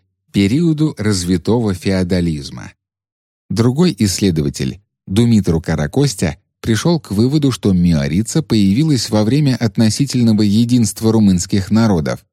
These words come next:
то есть до отделения арумынов, проживающих в южной части Балкан, в конце первого тысячелетия нашей эры. Многие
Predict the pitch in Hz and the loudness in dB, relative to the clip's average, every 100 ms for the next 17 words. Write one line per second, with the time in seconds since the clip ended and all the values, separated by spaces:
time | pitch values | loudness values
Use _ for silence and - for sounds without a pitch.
0 | _ _ - 92 87 76 - 95 101 85 | _ _ -4 0 0 -2 -8 -2 0 0
1 | 73 76 85 78 73 71 67 80 78 78 | -2 -2 0 0 -2 -2 -4 -4 0 2
2 | 131 120 - 85 80 82 90 104 - 101 | 2 0 -2 -6 -4 -2 0 -2 -2 -8
3 | 95 98 90 73 87 85 78 76 - 76 | -4 0 0 0 -2 0 -4 -6 -8 -4
4 | 87 87 73 60 - _ _ _ - - | -2 -2 -6 -8 -14 _ _ _ -18 -4
5 | 113 113 160 156 - 98 107 110 98 87 | -2 0 0 -2 -2 0 2 0 0 -2
6 | 80 - - 73 71 82 78 69 50 - | -6 -6 -8 -4 -4 -4 -4 -4 -8 -10
7 | 67 62 - - _ _ _ _ _ _ | -8 -10 -12 -18 _ _ _ _ _ _
8 | _ _ _ _ _ 98 101 104 98 92 | _ _ _ _ _ 0 2 4 2 2
9 | 82 | 0